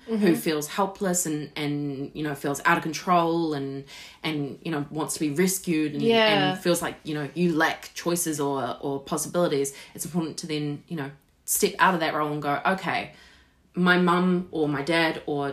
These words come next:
Speaker 1: you know, my partner or whatever
Speaker 2: Whoever.
Speaker 1: put, took my power away and they put me into this place of being a victim.
Speaker 2: Yep.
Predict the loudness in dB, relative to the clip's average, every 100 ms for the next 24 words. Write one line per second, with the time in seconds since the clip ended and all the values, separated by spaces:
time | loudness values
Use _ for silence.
0 | -6 -6 -6 -6 -8 0 0 0 -2 -2
1 | 2 2 2 0 0 -2 -8 -6 -2 0
2 | 2 2 4 4 4 0 -2 -4 -4 -4
3 | -4 -4 -4 -4 -8 -6 -6 -6 -4 -4
4 | -2 -6 -4 -6 -2 -2